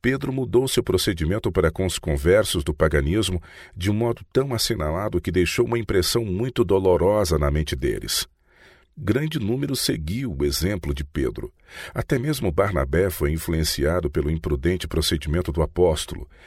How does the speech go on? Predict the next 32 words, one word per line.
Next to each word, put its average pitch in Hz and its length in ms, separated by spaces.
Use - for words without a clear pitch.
e 80 100
a 73 40
igreja 87 360
foi 85 200
ameaçada 82 760
de 69 120
divisão. 65 600
Mas 76 300
Paulo, 90 460
que 82 120
viu 82 220
o 85 40
dano 90 340
feito 110 400
à 85 40
igreja 90 460
pela 73 220
duplicidade 92 800
de 82 80
atitude 87 500
da 78 140
parte 98 320
de 85 100
Pedro, 101 420
reprovou-o 123 760
abertamente 80 680
por 82 220
dissimular 92 580
assim 101 440
seus 76 260
verdadeiros 82 640
sentimentos. - 800